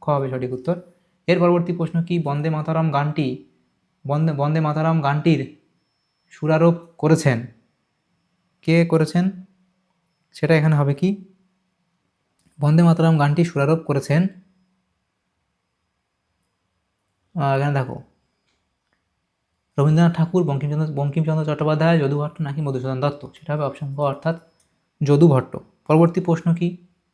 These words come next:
বাংলা পুস্তক ব্যবসায়ের প-, আহ, পথিকৃৎ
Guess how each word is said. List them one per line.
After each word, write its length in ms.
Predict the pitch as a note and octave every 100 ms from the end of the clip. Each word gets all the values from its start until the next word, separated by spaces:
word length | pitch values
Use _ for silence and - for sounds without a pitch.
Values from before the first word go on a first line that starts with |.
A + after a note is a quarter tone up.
| _ _ _ _
বাংলা 360 | C3+ C#3 D3 E3
পুস্তক 360 | E3 D#3+ - E3+
ব্যবসায়ের 580 | D#3+ D3+ - E3 C#3+ C#3+ - _ _
প-, 200 | D3+ D3
আহ, 120 | C#3
পথিকৃৎ 460 | C3+ C#3+ E3+ F3+